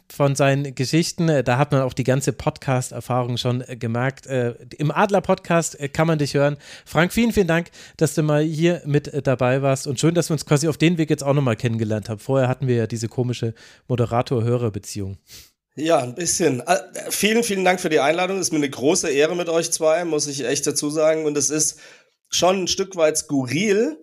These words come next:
Speaker 2: wenn man dich sonst immer nur hört mit anderen Leuten, sich mit dir zu unterhalten. Das ist wirklich ein komplett anderes Level.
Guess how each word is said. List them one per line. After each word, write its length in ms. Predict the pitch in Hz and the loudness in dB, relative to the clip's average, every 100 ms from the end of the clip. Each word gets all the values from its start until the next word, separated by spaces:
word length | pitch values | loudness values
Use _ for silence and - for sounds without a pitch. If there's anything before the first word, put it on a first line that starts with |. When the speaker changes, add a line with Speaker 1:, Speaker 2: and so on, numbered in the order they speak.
| _ _ - | _ _ -2
Speaker 2:
wenn 140 | 139 | 2
man 160 | 151 151 | 4 2
dich 160 | 131 | -4
sonst 360 | 127 190 302 - | 2 2 2 -4
immer 200 | 165 156 | 0 2
nur 200 | 147 139 | 2 4
hört 260 | 156 - | 2 2
mit 120 | 147 123 | -2 0
anderen 300 | 127 127 127 | 0 2 2
Leuten, 400 | 123 131 147 143 | 2 2 0 -4
sich 220 | 147 147 | -2 2
mit 200 | 160 160 | 2 4
dir 140 | 165 | 0
zu 160 | 165 156 | 2 0
unterhalten. 600 | 147 151 131 143 143 110 | 0 2 2 2 -2 -2
Das 220 | 117 123 | 0 0
ist 160 | - 127 | -2 0
wirklich 340 | 156 - - | 0 2 -2
ein 80 | 151 | 0
komplett 420 | 156 143 151 151 | 0 0 2 2
anderes 400 | 135 143 147 131 | 2 2 0 -2
Level. 440 | 127 127 151 196 | 2 2 2 -4